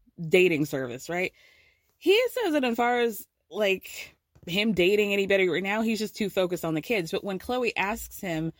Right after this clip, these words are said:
"Are you lonely?" he says, "Yeah, all the time. Like, I can't live only for my kids." But Cl-, Chris and Chloe are both like, "Oh, we could. No problem. No problem." But Chloe looks at her. She's like, "Mom,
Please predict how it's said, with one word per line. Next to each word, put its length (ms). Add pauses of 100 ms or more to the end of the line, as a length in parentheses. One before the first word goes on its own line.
(320)
"Are 120
you 180
lonely?" 420
he 120
says, 180
"Yeah, 400
all 180
the 80
time. 400
Like, 260
I 200 (100)
can't 300
live 320
only 480
for 160
my 160
kids." 420 (440)
But 140
Cl-, 240 (100)
Chris 200
and 100
Chloe 220
are 60
both 180
like, 140
"Oh, 100
we 120
could. 300
No 140
problem. 400
No 140
problem." 340
But 140
Chloe 300
looks 280
at 80
her. 300
She's 120
like, 180
"Mom, 300